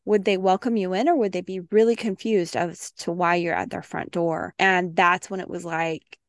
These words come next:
"Oh, she's caught me." And he started changing his language. And so he was acquaintances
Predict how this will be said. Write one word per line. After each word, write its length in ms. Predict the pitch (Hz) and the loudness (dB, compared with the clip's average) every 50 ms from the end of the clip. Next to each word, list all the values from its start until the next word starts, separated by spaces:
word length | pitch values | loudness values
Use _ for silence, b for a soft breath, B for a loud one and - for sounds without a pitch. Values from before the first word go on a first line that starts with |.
| _ | _
"Oh, 360 | - 190 180 170 170 165 165 175 | 0 0 2 2 0 -2 -4 -6
she's 540 | - - - 165 160 160 - - - - - - | -8 -8 -8 -8 -8 -8 -10 -10 -12 -12 -14 -6
caught 320 | - 220 202 185 - - | -2 0 0 0 0 -2
me." 380 | - 165 156 147 139 156 180 - | -6 -6 -6 -6 -8 -10 -12 -6
And 180 | - - 180 175 | -2 -2 0 0
he 220 | 160 - - 175 170 | -2 -4 -4 -4 -2
started 360 | - - - 196 185 185 180 | -2 -4 -6 -6 -6 -8 -8
changing 380 | - - 165 165 156 165 160 165 | -6 -6 -6 -6 -6 -8 -8 -10
his 180 | 160 - - | -10 -6 -4
language. 580 | 185 220 247 254 214 170 175 185 - - - b b b b - | -2 -2 0 0 0 -2 -2 -4 -8 -10 -14 b b b b -2
And 140 | 202 208 202 | -2 -2 -2
so 560 | - - 190 180 180 180 175 175 170 165 - - _ | -2 0 2 2 2 2 2 0 0 -2 -4 -10 _
he 440 | - - - - - 233 240 233 233 | -18 -18 -12 -6 -4 -2 0 0 -2
was 300 | 220 208 208 185 190 - | 0 0 -2 -2 -2 -4
acquaintances 1080 | - - - - - 208 226 277 - - 233 - - - 190 190 185 185 185 - - | -10 -10 -12 -10 -8 -4 -4 -4 -4 -4 -6 -8 -6 -8 -6 -6 -6 -6 -8 -10 -16